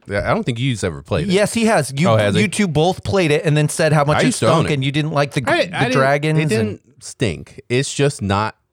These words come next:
Speaker 1: that good. And it's not that it's not that good. It's that I was, and it was more my expectations when I was going into it. I was going into it expecting a meal, and it's much more of a snack
Speaker 2: Yeah,
Speaker 1: than a meal.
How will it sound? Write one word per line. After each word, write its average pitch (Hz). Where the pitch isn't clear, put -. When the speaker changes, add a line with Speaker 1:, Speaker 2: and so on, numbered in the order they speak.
Speaker 1:
that 95
good. 90
And 127
it's 131
not 214
that 190
it's 165
not 165
that 123
good. 113
It's 104
that 135
I 147
was, 202
and 135
it -
was 117
more 127
my 117
expectations 95
when 87
I 85
was 82
going 90
into 82
it. 53
I 98
was 104
going 131
into 139
it 131
expecting 117
a 156
meal, 143
and 95
it's 104
much 113
more 131
of 110
a 107
snack -
Speaker 2:
Yeah, 117
Speaker 1:
than 95
a -
meal. 87